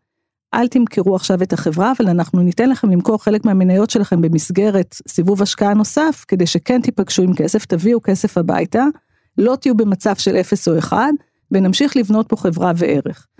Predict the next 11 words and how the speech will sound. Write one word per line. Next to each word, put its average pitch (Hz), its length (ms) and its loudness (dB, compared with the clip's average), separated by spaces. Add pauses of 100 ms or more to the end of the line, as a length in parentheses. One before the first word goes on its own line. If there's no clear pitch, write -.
(300)
אז - 80 -4
סתם 247 240 0
דוגמה, 226 260 0
בלי 208 220 2
להגיד 196 320 0
שמות, 185 320 0
אחת 196 240 -2
החברות 170 440 -2
שלי, 190 240 0
שקיבלה 190 400 -2
הצעה 190 420 0